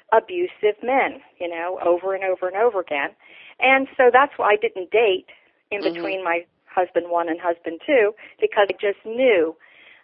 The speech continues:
Speaker 1: I wouldn't have a good judgment and I would, I would make a mistake again.
Speaker 2: Did
Speaker 1: So
Speaker 2: you at that
Speaker 1: then
Speaker 2: time put it, uh,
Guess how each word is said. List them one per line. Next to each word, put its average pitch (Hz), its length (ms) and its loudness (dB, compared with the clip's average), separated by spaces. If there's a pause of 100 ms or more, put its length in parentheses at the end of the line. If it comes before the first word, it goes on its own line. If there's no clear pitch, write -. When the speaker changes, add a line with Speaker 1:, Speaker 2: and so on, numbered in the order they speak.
(360)
Speaker 1:
I 202 100 4
wouldn't 208 340 2
have 190 200 -6
a 175 60 -6
good 175 200 -8
judgment 156 520 -4
and 160 120 -8
I 156 120 -6
would, 160 320 -6
I 147 100 -2
would 147 140 -6
make 143 180 -10
a 143 40 -10
mistake 139 500 -8
again. 117 340 -14 (400)
Speaker 2:
Did 285 140 -2
Speaker 1:
So 349 80 4
Speaker 2:
you 330 100 6
at 302 140 2
that 247 220 4
Speaker 1:
then 175 60 -2
Speaker 2:
time 262 300 -2
put 262 220 -8
it, - 260 -6
uh, 226 280 -4